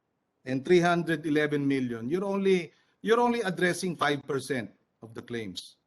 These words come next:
more or less. Kasi four hundred eighty, uh,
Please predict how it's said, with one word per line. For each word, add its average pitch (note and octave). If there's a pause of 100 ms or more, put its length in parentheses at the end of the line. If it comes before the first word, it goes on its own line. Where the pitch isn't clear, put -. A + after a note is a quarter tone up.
(520)
more C3
or C#3+
less. C#3
Kasi -
four C3+
hundred C#3+
eighty, C#3+ (720)
uh, B2